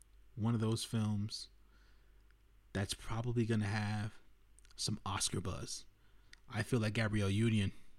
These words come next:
should definitely get some consideration for her, her role in this. The young man,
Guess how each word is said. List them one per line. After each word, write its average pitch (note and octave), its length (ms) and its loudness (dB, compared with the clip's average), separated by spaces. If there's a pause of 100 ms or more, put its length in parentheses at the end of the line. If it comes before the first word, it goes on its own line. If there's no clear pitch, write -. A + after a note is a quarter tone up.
(680)
should - 320 -4
definitely A2 500 2
get F#2+ 340 0 (720)
some - 220 -4
consideration G2 800 -2 (760)
for - 140 -4
her, A2 360 -2 (880)
her C#3+ 160 2
role F#2 240 0
in G2+ 80 -4
this. - 320 -6 (2000)
The G2+ 120 -2
young A#2 260 2
man, A#2 380 0